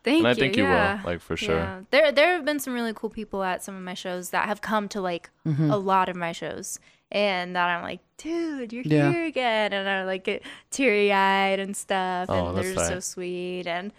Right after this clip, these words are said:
Speaker 3: Well, so speaking about your shows, do you feel like with the change of, 'cause you said you're getting rid of the band, right?
Speaker 1: Mm-hmm.
Speaker 3: I-, is that, uh,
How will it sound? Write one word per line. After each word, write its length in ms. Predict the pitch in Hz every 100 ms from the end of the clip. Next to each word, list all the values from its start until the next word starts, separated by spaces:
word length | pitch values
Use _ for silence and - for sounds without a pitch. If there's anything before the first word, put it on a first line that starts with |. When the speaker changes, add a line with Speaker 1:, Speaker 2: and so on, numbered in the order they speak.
| - -
Speaker 3:
Well, 100 | 175
so 120 | 170
speaking 420 | 160 - 202 214 196
about 240 | 156 156
your 120 | 147
shows, 480 | 139 156 165 156 139 - - - _
do 80 | 156
you 120 | 160
feel 220 | 165 170
like 180 | 170 151
with 140 | 147 156
the 80 | 151
change 320 | - 160 160
of, 160 | 156 -
'cause 180 | 175 170
you 80 |
said 160 | 180 202
you're 100 | 165
getting 200 | 151 170
rid 100 | 165 156
of 60 |
the 80 | 147
band, 320 | 139 143 139
right? 280 | 139 147 147
Speaker 1:
Mm-hmm. 320 | - 226 202 123
Speaker 3:
I-, 60 | -
is 160 | 170 151
that, 360 | 160 170 170 -
uh, 500 | 156 151 147 139 120